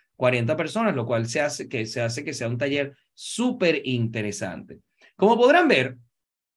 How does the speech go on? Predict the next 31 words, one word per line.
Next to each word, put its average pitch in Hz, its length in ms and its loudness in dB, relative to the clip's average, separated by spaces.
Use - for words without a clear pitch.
aquí 175 180 0
en 262 120 0
Google 160 300 2
voy 131 120 0
a 147 40 0
entrar, 233 400 0
vo-, 147 140 -6
voy 135 160 2
a 202 60 2
explicar 196 580 0
lo 156 160 2
que 131 240 -2
normalmente 143 680 2
explico 185 380 -4
en 180 100 -2
estos 180 180 -6
talleres 180 500 -2
para 143 240 2
poder 143 240 2
explicar 196 480 -2
lo 240 160 4
otro 233 300 0
que 240 100 2
viene 135 220 0
ahora. 90 380 -10
Como 175 220 4
normalmente 208 600 6
cuando 139 300 -2
una 277 240 0
persona 143 680 -2
ne-, 135 160 -4